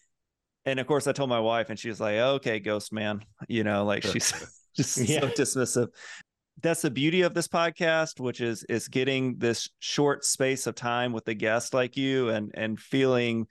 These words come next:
Speaker 1: what, what truly feels like honest stories, and then trying to figure out how,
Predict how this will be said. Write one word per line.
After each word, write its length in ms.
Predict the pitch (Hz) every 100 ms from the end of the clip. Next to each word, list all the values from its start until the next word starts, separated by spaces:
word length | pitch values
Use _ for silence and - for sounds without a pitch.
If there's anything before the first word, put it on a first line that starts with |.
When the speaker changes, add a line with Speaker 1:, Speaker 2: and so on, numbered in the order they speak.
| _ _
Speaker 1:
what, 420 | 117 123 117 117 -
what 180 | 120
truly 280 | - 165 135
feels 320 | - 127 127
like 200 | 123 110 - -
honest 580 | 117 120 123 117 - -
stories, 960 | - - - 110 113 123 139 175 - - _ _ -
and 240 | 117 120
then 500 | 123 120 117 113 113 - - - _ -
trying 260 | 135 131
to 80 | 120
figure 320 | 131 131 127
out 140 | 113 110
how, 640 | 123 120 120 117 113